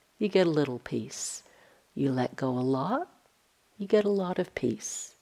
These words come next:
You let go completely, complete peace."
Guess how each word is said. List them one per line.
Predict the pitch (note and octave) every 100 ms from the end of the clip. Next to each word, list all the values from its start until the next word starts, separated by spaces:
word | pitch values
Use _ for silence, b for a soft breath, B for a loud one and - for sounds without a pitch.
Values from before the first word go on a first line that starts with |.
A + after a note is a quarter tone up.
| _ _ _ _
You | - D3+
let | D3+ C#3+ -
go | D3+ C#3+
completely, | - C#3+ - - F3 - G3+ A#3 B3+ - _ _ _ _ _ _ _
complete | - F3+ E3+ - B2 -
peace." | - G2 - - -